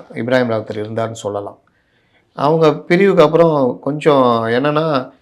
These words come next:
நீங்க யா-, ஒரு ஜெயலலிதாவுக்கு ஒரு சசிகலா, இந்த மாதிரி ஒரு, அஹ், கலைஞருக்கு ஒரு முரசொலி மாறன், இல்ல ஒரு சண்முகநாதன், இந்த மாதிரி யாருக்காவது ஒருத்தர் வந்து ஒரு இது இருக்கணும்.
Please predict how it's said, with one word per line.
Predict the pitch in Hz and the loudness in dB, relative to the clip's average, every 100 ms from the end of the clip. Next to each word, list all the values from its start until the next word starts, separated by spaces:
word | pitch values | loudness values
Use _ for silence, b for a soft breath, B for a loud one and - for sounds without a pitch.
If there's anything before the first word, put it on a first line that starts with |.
| b b b | b b b
நீங்க | - 139 143 165 | -6 0 4 4
யா-, | 143 123 131 - | 6 4 2 2
ஒரு | 123 123 | 0 2
ஜெயலலிதாவுக்கு | 143 165 165 160 165 | 4 6 6 4 4
ஒரு | 151 | 2
சசிகலா, | 120 117 123 120 104 - _ _ _ _ _ _ _ - | 0 -4 -4 -4 -6 -10 _ _ _ _ _ _ _ -4
இந்த | 123 | 0
மாதிரி | 143 156 147 | 4 4 4
ஒரு, | 131 123 123 117 120 131 127 | 4 2 2 0 -4 -8 -8
அஹ், | 120 117 117 | -6 -4 -2
கலைஞருக்கு | 131 143 143 143 147 | 0 0 0 0 0
ஒரு | 131 127 120 | 0 -2 -4
முரசொலி | 113 120 120 120 113 | -4 -4 -4 -4 -4
மாறன், | 110 107 117 - _ _ _ _ _ _ | -6 -8 -10 -16 _ _ _ _ _ _
இல்ல | - 123 | -4 2
ஒரு | 123 117 | 2 0
சண்முகநாதன், | 120 123 120 113 104 104 - _ _ _ _ - | -4 -4 -6 -6 -8 -10 -14 _ _ _ _ -8
இந்த | 135 | -4
மாதிரி | 139 165 143 | 2 2 4
யாருக்காவது | 135 160 170 165 180 165 139 127 | 4 4 4 2 4 4 2 0
ஒருத்தர் | 131 127 | 2 0
வந்து | 123 135 131 123 107 110 | 0 -2 -2 -2 -4 -8
ஒரு | 110 110 110 110 | -12 -12 -10 -6
இது | 135 131 | -2 -2
இருக்கணும். | 123 123 107 | -2 -6 -6